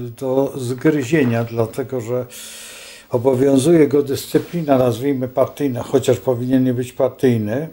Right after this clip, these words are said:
Druga sprawa, że ta partia akurat wygrała, e, z której on się wywodzi, chociaż to nie jest tak zupełnie, mm,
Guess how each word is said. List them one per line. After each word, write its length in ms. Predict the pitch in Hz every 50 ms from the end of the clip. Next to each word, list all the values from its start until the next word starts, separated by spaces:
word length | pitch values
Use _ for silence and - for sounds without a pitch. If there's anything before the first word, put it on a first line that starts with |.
| - -
Druga 440 | 139 123 120 - 185 196 196 175 135
sprawa, 440 | - - - 170 170 165 151 156 139
że 220 | 113 147 147 143
ta 240 | 143 - - 147 143
partia 440 | - - 147 147 - - 147 139 127
akurat 360 | 123 - - 156 139 127 117
wygrała, 520 | 110 131 127 123 139 135 135 123 127 120 - - - - - - - - - - _ -
e, 140 | 131 127 123
z 100 | - -
której 300 | - 143 135 135 131 131
on 200 | 131 143 135 120
się 200 | - - 147 127
wywodzi, 480 | 127 131 123 135 143 135 120 131 135
chociaż 440 | - - 151 156 151 170 151 - -
to 140 | - 175 170
nie 180 | 175 185 196
jest 280 | 190 185 165 139 - -
tak 240 | 180 165 151 147 -
zupełnie, 840 | - 170 165 - _ - 180 180 175 170 165 160 156 156 156 151 143
mm, 580 | 143 139 135 131 131 127 127 131 131 135 135